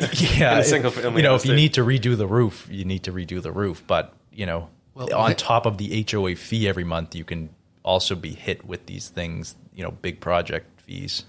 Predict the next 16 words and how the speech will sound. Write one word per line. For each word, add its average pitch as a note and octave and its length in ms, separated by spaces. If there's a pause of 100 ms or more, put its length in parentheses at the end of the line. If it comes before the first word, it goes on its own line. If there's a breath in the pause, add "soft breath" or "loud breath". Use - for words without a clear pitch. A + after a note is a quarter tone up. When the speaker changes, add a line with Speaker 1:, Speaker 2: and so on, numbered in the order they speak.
(140)
Speaker 3:
Well, D3 160
if, E3+ 240
if E3 220
it's D3+ 160
done F3 220
right, D3+ 300
there B2 100
shouldn't C3+ 260
be C3 80
a A#2+ 60
lot B2 200
of A#2 80
special A#2 380
assessments G#2 640
because A2 400
theoretically, B2+ 880